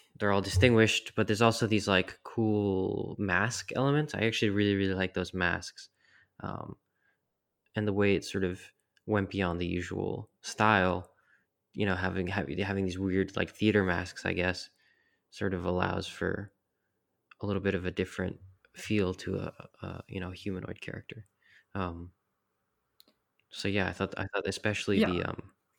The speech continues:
Speaker 1: the big nose mask.
Speaker 2: Oh yeah, that's, like, a great
Speaker 1: If you,
Speaker 2: iconic element,
Speaker 1: yeah.
Speaker 2: uh,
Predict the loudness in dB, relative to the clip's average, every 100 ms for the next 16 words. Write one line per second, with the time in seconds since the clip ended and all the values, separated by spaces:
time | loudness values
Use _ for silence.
0 | _ _ -20 -20 _ -6 -2 0 2 2
1 | 0 -4 0 2 2 2 -4 -4 -10 -6
2 | -6 -4 -6 -6 -6 -4 -6 -4 -4 -2
3 | -4 -2 -2 -2 -4 -6 -6 -6 -6 -6
4 | -6